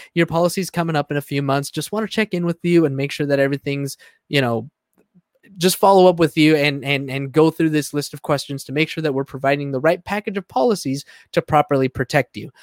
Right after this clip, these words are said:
So nice and early. And then, you know, of course, the renewal won't come in for thirty days prior, thirty to forty-five days prior. But, you know, we have our,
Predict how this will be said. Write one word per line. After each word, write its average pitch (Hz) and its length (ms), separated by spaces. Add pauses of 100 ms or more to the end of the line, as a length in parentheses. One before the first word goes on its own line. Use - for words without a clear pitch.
(240)
So 131 400 (240)
nice 175 320
and 170 100
early. 160 480 (240)
And 143 220
then, 143 160
you 143 60
know, 135 120
of 131 140
course, 143 340 (380)
the 139 160 (120)
renewal 147 440
won't 147 240
come 147 200
in 139 180
for 135 160
thirty 139 340
days 139 260
prior, 131 480
thirty 127 260
to 135 60
forty-five 131 540
days 127 200
prior. 117 360
But, 123 260
you 135 100
know, 120 120
we 127 100
have 139 220
our, 123 180